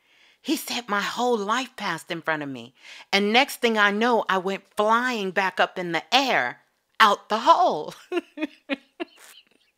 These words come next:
Okay. Needless to say,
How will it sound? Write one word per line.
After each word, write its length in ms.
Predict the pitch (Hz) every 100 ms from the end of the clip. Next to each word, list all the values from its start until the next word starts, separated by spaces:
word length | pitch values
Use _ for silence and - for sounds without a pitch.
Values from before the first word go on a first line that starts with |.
| _ _ _ _ _ _ _ _ _ _ _ _ _ _ _ - - - - - - _ _ -
Okay. 760 | 240 330 427 370 277 151 113 131 _ _ _ _ _ _ _ _ _ _ _ - _ -
Needless 800 | 180 196 214 240 277 269 277 -
to 180 | - 285
say, 640 | - 214 170 147 147